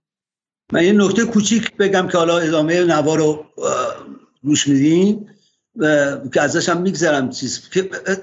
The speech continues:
از یه نظر اتفاقاً خیلی جالبه این جنبه‌ای که یه رابطهٔ واقعی ما بین دولت اسرائیل و دولت ایالات متحده رو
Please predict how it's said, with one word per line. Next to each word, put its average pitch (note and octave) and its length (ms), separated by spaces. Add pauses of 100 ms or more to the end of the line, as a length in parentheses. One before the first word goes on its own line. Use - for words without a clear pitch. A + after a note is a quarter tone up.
(140)
از E3+ 180
یه A#3 120
نظر G#3+ 240
اتفاقاً G#3 280
خیلی G#3+ 260
جالبه E3+ 500
این E3+ 160
جنبه‌ای E3 440
که F#3 320 (460)
یه C#3+ 260 (280)
رابطهٔ D#3+ 520
واقعی E3+ 800
ما D#3 200
بین C#3+ 680
دولت C#3 460
اسرائیل C#3 440
و C3 60
دولت C3+ 400
ایالات C3 420
متحده B2 560
رو A2+ 340